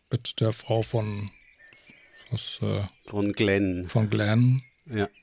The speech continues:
Speaker 1: Hieß er im Film auch Glenn?
Speaker 2: Äh,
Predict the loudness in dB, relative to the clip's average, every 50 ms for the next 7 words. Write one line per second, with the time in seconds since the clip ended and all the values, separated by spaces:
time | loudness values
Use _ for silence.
0 | _ _ _ _ _ _ -20 -20 _ _ -8 -8 0 2 2 4 4 2 0 0
1 | -2 -2 -2 -2 -6 -8 -8 -4 -2 -2 -2 -2 -6 -12 -16 _ _ _ _ _
2 | _ _ _ _ _ _ _ _ _ _ _ _ _ _ -20 _ -20 _ _ _
3 | 0 0